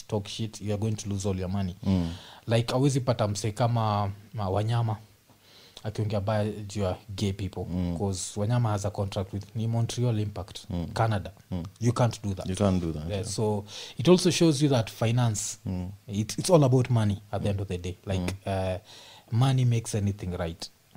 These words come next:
Speaker 1: Uh, so kuna, kuna hiyo element, yani. But ni tricky. Iza, iza, iza. Mi sikujua hata, eh,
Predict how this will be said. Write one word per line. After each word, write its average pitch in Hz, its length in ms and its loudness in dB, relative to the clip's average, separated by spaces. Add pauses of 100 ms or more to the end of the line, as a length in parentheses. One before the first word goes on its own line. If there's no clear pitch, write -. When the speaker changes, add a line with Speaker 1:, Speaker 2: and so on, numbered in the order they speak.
(520)
Speaker 1:
Uh, - 80 -6 (180)
so 104 240 -2
kuna, 98 460 0 (300)
kuna 156 160 0
hiyo 147 160 4
element, 92 460 -4
yani. 90 200 -4 (160)
But 113 220 -2
ni 127 120 2
tricky. 123 420 0
Iza, 127 200 4
iza, 107 220 2
iza. 98 220 -2
Mi 170 120 4
sikujua 113 340 -4
hata, 110 280 4
eh, 208 120 4